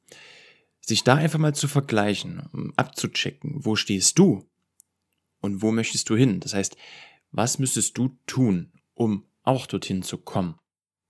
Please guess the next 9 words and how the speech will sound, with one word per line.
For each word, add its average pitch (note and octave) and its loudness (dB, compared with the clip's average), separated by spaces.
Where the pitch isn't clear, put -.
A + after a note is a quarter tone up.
Was - -8
im F#2 -4
Rahmen G2 -2
deiner A2+ 0
Möglichkeiten A#2 0
natürlich F#2 -2
wiederum F#2 -2
ist. - -8
Also - -8